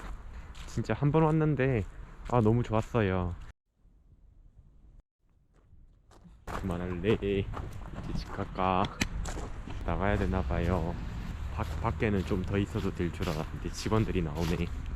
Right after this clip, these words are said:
오늘 이걸로 느낀 결론은 이제 내가 어떤 분야든 뭔가에 대해 조금이라도 알고 있잖아요. 그러면은 여행에 좀 더 풍부함을 더해준다고 생각해요. 저 같은 경우에는 그게 건축이고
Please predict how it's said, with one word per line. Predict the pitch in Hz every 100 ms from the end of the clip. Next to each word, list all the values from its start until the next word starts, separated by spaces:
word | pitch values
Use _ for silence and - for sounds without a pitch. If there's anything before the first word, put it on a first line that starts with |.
| - - -
오늘 | 180 165 139
이걸로 | 160 147
느낀 | 123 117 135 117
결론은 | 117 131 139 117 113 113 82 - - -
이제 | 139 135
내가 | 117 123
어떤 | 196 202 202
분야든 | 139 175 180 143 123 117 107 85 - -
뭔가에 | 135 165 175 156
대해 | 131 123
조금이라도 | 160 160 214 175 143 127 - - - 107
알고 | 131 180
있잖아요. | 175 143 127 98 104 - -
그러면은 | 160 170 165 147 123
여행에 | 127 170 208 170 160 151 120 -
좀 | 170 170
더 | 143
풍부함을 | - 254 240 196 147
더해준다고 | 131 139 160 196 170 135
생각해요. | 135 160 147 165 143 113 113 -
저 | 151
같은 | 156 165 190
경우에는 | 165 151 143 127
그게 | 139 127
건축이고 | 131 135 - 160 117 107